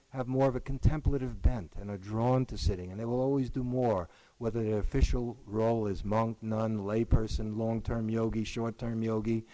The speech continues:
uh, whatever, guest. We're all just people living out our life, and the practice, uh,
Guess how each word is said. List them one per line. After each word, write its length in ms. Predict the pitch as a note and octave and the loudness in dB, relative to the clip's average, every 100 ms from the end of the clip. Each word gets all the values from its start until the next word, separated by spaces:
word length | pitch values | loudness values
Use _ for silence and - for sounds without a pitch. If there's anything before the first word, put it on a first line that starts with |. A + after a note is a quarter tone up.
| - - - | -20 -20 -8
uh, 460 | A#2+ A2 G#2+ G#2 F#2 | -2 0 0 -2 -6
whatever, 580 | G#2+ A#2 C3+ A2+ F#2+ | -6 0 2 2 -2
guest. 640 | F2+ F#2+ G#2 A2 - - - - - _ _ _ _ _ _ _ _ _ _ _ _ _ _ | -6 -4 0 0 2 0 2 -2 -4 _ _ _ _ _ _ _ _ _ _ _ _ _ _
We're 240 | C#3 E3+ | 2 4
all 60 | F3 | 4
just 240 | C3 - | 2 4
people 320 | - D3 C#3+ | 4 4 0
living 260 | C3+ B2+ B2 | 0 -4 -4
out 160 | A#2 A2+ | -4 -4
our 140 | A#2+ | -2
life, 580 | E3 C3+ F2 E2 - - A2+ | -2 0 -2 -4 -6 -6 -4
and 160 | A2 | -2
the 60 | G2+ | 2
practice, 580 | - C3 - A#2+ A#2 - - _ _ _ _ | 2 2 -4 -4 -4 -8 -16 _ _ _ _
uh, 300 | A2 G#2 | -4 -4